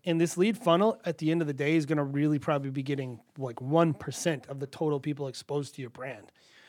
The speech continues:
And, like, so I'm always looking at, like, in order to get ten clients,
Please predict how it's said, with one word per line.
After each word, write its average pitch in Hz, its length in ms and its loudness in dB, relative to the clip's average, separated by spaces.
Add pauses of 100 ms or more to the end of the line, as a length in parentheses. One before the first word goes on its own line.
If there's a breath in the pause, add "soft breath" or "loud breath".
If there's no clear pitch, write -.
(180 soft breath)
And, 156 160 2
like, 156 180 2 (220 soft breath)
so 165 220 2
I'm 214 180 8
always 180 200 6
looking 151 240 -2
at, 143 180 -2
like, 135 160 -6 (180 soft breath)
in 156 100 0
order 202 220 6
to 208 160 -2
get 160 320 2
ten 170 340 2
clients, 135 540 -6